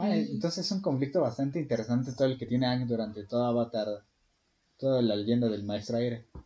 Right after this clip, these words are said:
Speaker 1: Pero en la leyenda de Korra, se, es bastante interesante porque es como que ya hay paz, pero que haya paz no significa que no haya conflicto.
Speaker 2: Claro.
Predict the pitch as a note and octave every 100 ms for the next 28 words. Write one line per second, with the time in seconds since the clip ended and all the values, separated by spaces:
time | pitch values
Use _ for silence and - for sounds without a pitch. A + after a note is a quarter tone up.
0 | - C3+ B2+ B2 A#2+ C#3 G#3 - - A#2+
1 | C#3 A3 - - - - - - - -
2 | - - - D3+ D3 D3 E3 - - D#3+
3 | - G3+ A3 - B2+ - D#3 E3+ D3 C3+
4 | C#3+ - F#3+ - B2+ C#3 C#3 - B2+ B2+
5 | - - - - - B2+ A#2 C3 D#3 D#3
6 | D3 D3+ - D#3+ A#2+ B2+ B2+ B2+ C3+ B2+
7 | G2+ - B2+ C3 - A2 B2+ B2+ B2